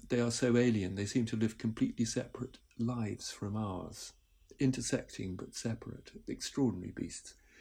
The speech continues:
Um, it, and of course, in the for-, here in the forest, we have these stories of these, these black cats, huge black cats that, that are occasionally sighted and photographed on, um, at,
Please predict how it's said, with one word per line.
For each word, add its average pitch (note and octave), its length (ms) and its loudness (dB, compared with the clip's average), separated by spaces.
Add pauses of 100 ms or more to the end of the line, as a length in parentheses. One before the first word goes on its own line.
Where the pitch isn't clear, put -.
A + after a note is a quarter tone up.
(540)
Um, B2+ 440 10 (600)
it, - 180 0 (200)
and C3 140 8
of C3 100 2
course, C#3+ 340 8
in C#3+ 120 6
the B2 80 6
for-, C3 260 2
here C#3+ 200 8
in A#2 100 10
the A2 60 6
forest, - 540 0
we A2+ 100 2
have A2+ 200 -2
these A2+ 200 0
stories A2 500 2
of A2 160 -2
these, G#2+ 440 -2
these G#2 380 -2 (680)
black G#2 340 -6
cats, - 720 -4 (500)
huge - 360 -2
black - 280 -4
cats - 520 -2
that, G#2+ 240 -4
that G2+ 180 -2
are G2 160 -6 (240)
occasionally G#2+ 600 0
sighted - 580 -2
and A2 180 -6
photographed - 760 -2
on, - 580 -12
um, F2+ 240 -6 (1120)
at, - 320 -2